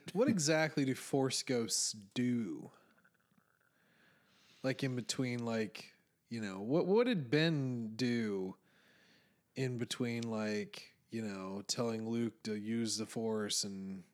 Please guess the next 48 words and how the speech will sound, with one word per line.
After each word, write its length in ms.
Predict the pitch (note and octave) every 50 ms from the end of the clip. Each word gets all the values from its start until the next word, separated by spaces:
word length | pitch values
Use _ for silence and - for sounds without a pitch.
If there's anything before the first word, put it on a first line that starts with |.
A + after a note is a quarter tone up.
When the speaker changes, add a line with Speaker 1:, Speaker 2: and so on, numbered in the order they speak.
| _ -
Speaker 2:
for 220 | - - B2 A#2
the 140 | A2 A2 G#2
first 380 | - - C3+ B2 A#2 G#2+ - -
Death 200 | B2+ A#2 A#2 -
Star, 440 | - - - A#2+ A#2 A2+ G#2+ G#2+ G#2+
and 120 | G#2+ A2
then 280 | A2+ A2 A2 G#2+ G#2 G#2+
when 120 | G#2+ G#2+
he 60 | G#2
came 400 | G2 - - B2+ A#2+ A#2 G#2+ G#2
back? 540 | G2 G#2 G2 E2 D#2+ E2 F2+ - - - - _ _ _ _ _ _ _ _ _ _ _
Speaker 1:
He 80 | C3+
Speaker 2:
Like 80 | B2 A#2+
Speaker 1:
was 140 | A2 G#2 -
cutting 280 | - A#2+ G#2 G2 F2+
that 140 | F2 E2+ D#2+
meat 280 | D2+ F#2 F2 C2 - - _ _ _ _ _ _ _ _ _ _ _ _ _ _ _ _ _ F3+ - - - - _ _ _ _ _ - - - - - - - _ _ _ _ _ -
from 160 | - - F2
Tatooine. 380 | E2 - F#2 F2+ F2 - C#2 C2 C2 C#2 - -
Speaker 2:
<sighs> 260 | - - - - - B2+
You're 300 | B2 B2+ C3 C3 C3 B2 A2 -
completely 680 | - - A2 A2 - - - C#3 D3+ D#3 C#3+ - A2+ G#2+
screwing 420 | G#2 - - - B2 A2 G#2+ G2+ G#2+
timelines. 560 | - - C3 A#2+ A#2 A2 G#2 F#2+ F#2+ G#2 A#2+
We're 60 | C3+
talking 240 | C#3 E3+ E3+ E3 D#3
about 120 | D3+ D3
he's 180 | C#3 B2+ A2+ -
dead 560 | G#2+ G#2 - - C3 C#3+ D3 B2 G#2 F#2+ G#2
when 100 | A2+ A#2
he's 160 | B2+ C3+ -
a 60 | B2 A#2
Force 400 | - - C3 C3+ C#3+ C3+ - -
ghost. 340 | - F2+ F2 G2 G#2 A2
Like, 100 | A#2 A2+
Speaker 1:
I 100 | A#2+ A#2+
Speaker 2:
what 80 | A#2+ B2
Speaker 1:
know. 200 | C#3 D#3+ D3 G#2+
He's 200 | F2 F2 F2+ -
doing 280 | - G#2+ G#2+ A2+ A2+ A2
it 80 | G#2+
when 220 | G#2+ G#2+ G#2+ A2+ A#2
he's 160 | A2+ A2 G#2+
a 80 | A#2+
Force 300 | - - C#3 C#3+ C#3+ -
Speaker 2:
<laughs> 20 | -
Speaker 1:
ghost, 480 | - A#2+ - - - - - - - -
Speaker 2:
God. 120 | - E3+